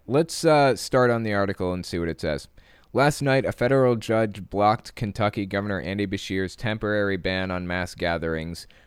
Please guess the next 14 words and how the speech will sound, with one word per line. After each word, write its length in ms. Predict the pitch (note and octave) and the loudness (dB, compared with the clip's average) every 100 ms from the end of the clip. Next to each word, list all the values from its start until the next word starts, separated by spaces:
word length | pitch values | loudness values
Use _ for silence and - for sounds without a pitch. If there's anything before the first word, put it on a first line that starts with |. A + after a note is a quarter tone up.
| _ | _
opening 440 | G#2+ A#2 C3 B2+ B2 | -2 0 0 -2 -2
the 80 | A2 | -2
door 320 | A2 A2 A2+ | 0 0 -2
for 260 | - G#2 | -4 -6
a 160 | B1 F#2+ | -4 -4
hell 380 | F2+ C3+ E3 D3+ | -2 4 6 6
of 100 | A#2 | 2
a 60 | |
lot 260 | G#2+ G#2 G2+ | 0 2 2
of 80 | F#2+ | 0
in-person 560 | G#2 - G2+ G2 G2 | -4 -2 -2 -2 -6
church 320 | F#2 G2+ G2 - | -4 -2 -2 -4
services 500 | F2 D#2+ - C#2+ - | -4 -4 -6 -10 -10
tomorrow, 520 | E2 D#2 C2 C2 | -8 -6 -6 -6